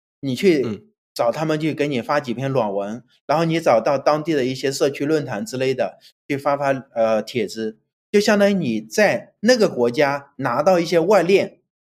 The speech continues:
Speaker 1: 那么你就在那个国家的排名就能够靠前。
Speaker 2: 嗯。
Speaker 1: 就谷歌，
Speaker 2: OK。
Speaker 1: 它是，并不是全球，呃，不同的国家的排名都是一样的。我们谷歌搜索的时候，我们就会发现，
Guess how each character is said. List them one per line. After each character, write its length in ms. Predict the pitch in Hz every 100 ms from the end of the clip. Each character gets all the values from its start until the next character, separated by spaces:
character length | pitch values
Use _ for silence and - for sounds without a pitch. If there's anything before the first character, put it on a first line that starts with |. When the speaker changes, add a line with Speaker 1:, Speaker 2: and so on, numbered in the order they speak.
| _
Speaker 1:
那 160 | - 240
么 220 | 196 170
你 200 | 160 123
就 240 | 104 175 143
在 180 | - 196
那 120 | 202
个 140 | 208 165
国 180 | 117 127
家 140 | 139
的 100 | 131
排 240 | - 127
名 220 | 127 113 110
就 100 | 143
能 160 | 110
够 140 | 120 117
靠 200 | - 139
前。 260 | - 98
Speaker 2:
嗯。 40 | - _ _ _ _ -
Speaker 1:
就 160 | 233 220
谷 240 | 175 120
歌， 320 | 151 156 156 113
Speaker 2:
OK。 220 | 104 98
Speaker 1:
它 160 | 180
是， 640 | 180 180 156 131 117 - _
并 180 | - 254
不 100 | 160
是 240 | 170 175 131
全 340 | - 139 160
球， 420 | 190 143 135 147 - - -
呃， 260 | 127 123
不 180 | 123 -
同 160 | 160 147
的 120 | 143
国 180 | 123 127
家 160 | 151
的 140 | 139 120
排 200 | - 131
名 220 | 127 127
都 100 | 180
是 200 | 180 139
一 80 | 120
样 200 | 143 120
的。 180 | 101 -
我 120 | 143
们 240 | 135 175 185
谷 140 | 156
歌 120 | 175
搜 200 | 180 220
索 120 | 226 131
的 120 | 120
时 40 |
候， 60 | 143
我 40 | 117
们 100 | 117
就 120 | 151
会 100 | 151
发 160 | 151
现， 300 | 143 151 110